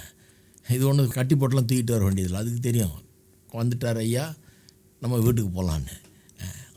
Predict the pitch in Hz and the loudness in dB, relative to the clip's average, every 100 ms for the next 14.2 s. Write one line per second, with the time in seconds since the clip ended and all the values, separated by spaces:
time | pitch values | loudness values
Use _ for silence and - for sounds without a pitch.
0 | 87 139 160 156 131 123 135 120 127 131 | -4 0 2 2 2 2 2 2 2 4
1 | 110 80 143 143 117 123 123 147 120 123 | 2 -2 -2 -2 -4 -2 0 2 0 0
2 | 117 127 131 110 113 104 123 185 226 - | 0 0 0 2 0 0 0 0 -4 -16
3 | - - - 160 175 175 151 135 127 123 | -20 -20 4 8 12 12 12 10 8 8
4 | 143 95 - - - - - - - - | 6 6 -2 -20 -20 -20 -20 -18 -10 -10
5 | - - _ _ _ _ _ _ _ _ | -10 -20 _ _ _ _ _ _ _ _
6 | _ 113 151 151 147 139 123 110 131 139 | _ 0 0 4 4 6 6 6 4 4
7 | 127 120 127 147 127 147 113 - 120 135 | 4 2 2 2 0 2 2 2 2 4
8 | 120 113 104 101 95 101 110 98 90 110 | 6 4 4 4 4 4 4 2 4 4
9 | 123 101 78 76 78 - - _ _ _ | 6 4 2 -4 -10 -20 -20 _ _ _
10 | _ _ - 95 107 107 110 101 92 104 | _ _ -4 0 2 4 4 4 4 6
11 | 120 104 80 - - - - - - 110 | 6 4 2 -4 -16 -20 -20 -10 -2 2
12 | 107 98 139 117 110 131 117 95 117 107 | 4 4 2 2 2 4 2 2 0 2
13 | 98 80 - - - 104 104 107 101 90 | 2 0 -4 -16 -10 0 2 4 4 4
14 | 90 | 4